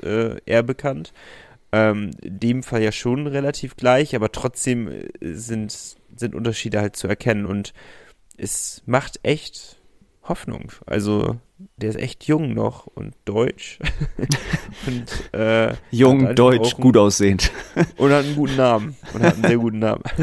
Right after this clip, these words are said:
Speaker 1: <laughs> Nee, aber, äh, ja, das macht, das macht echt Hoffnung. Anderer Name, den wir einmal ganz kurz erwähnen müssen, Jake Würthan. Also, ähm,
Speaker 2: Man muss nur mal meckern, ne?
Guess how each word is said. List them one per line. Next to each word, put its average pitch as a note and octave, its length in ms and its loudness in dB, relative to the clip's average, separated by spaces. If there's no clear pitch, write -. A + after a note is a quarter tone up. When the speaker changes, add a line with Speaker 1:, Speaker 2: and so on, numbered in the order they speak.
Speaker 1:
<laughs> - 400 -10
Nee, A#2 180 4
aber, A2 440 4
äh, A2+ 400 4
ja, B2 220 4
das G#2+ 240 -2
macht, - 380 -4
das A#2+ 140 -4
macht A2+ 100 0
echt B2 160 0
Hoffnung. A2 320 -6
Anderer C#3 280 4
Name, C#3+ 260 4
den C#3 160 0
wir C3+ 80 2
einmal C3+ 200 2
ganz C3+ 200 -4
kurz C#3+ 180 -2
erwähnen C3 300 2
müssen, C#3 360 -4
Jake B2+ 280 2
Würthan. C#3+ 440 4
Also, A#2+ 580 4
ähm, A2+ 500 4
Speaker 2:
Man A2+ 140 4
muss C#3 180 4
nur F#3 140 6
mal F3+ 100 4
meckern, B2+ 400 4
ne? D3+ 220 4